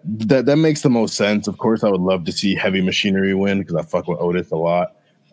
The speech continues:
Um, and there's always that, uh, you know, Jimmy and Jay of the Usos that end up winning just 'cause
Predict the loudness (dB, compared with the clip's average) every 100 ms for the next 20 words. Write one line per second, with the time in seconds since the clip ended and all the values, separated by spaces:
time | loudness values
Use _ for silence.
0 | -4 0 0 0 0 -2 -6 -10 _ _
1 | -20 -20 -8 0 2 2 2 2 2 2
2 | 2 4 4 4 2 2 2 4 2 0
3 | -2 0 2 2 2 0 0 0 0 0
4 | 0 2 2 2 2 2 2 0 0 0
5 | 2 0 0 0 2 2 0 2 2 2
6 | 0 2 0 -2 -6 -6 -6